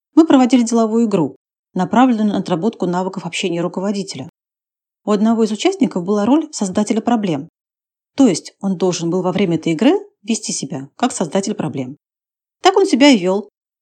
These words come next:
Когда кто-то предлагал решение, он тут же начинал объяснять, почему это плохое решение. Приводил кучу доводов, что сделать в такой ситуации ничего нельзя.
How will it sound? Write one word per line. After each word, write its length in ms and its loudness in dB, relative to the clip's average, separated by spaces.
Когда 240 2
кто-то 200 2
предлагал 420 2
решение, 600 0
он 140 8
тут 160 2
же 80 2
начинал 300 0
объяснять, 560 -4
почему 380 2
это 140 4
плохое 420 -4
решение. 580 -4
Приводил 440 4
кучу 240 2
доводов, 460 -2
что 240 -6
сделать 320 4
в 20 -12
такой 240 -4
ситуации 520 -6
ничего 380 -4
нельзя. 440 -2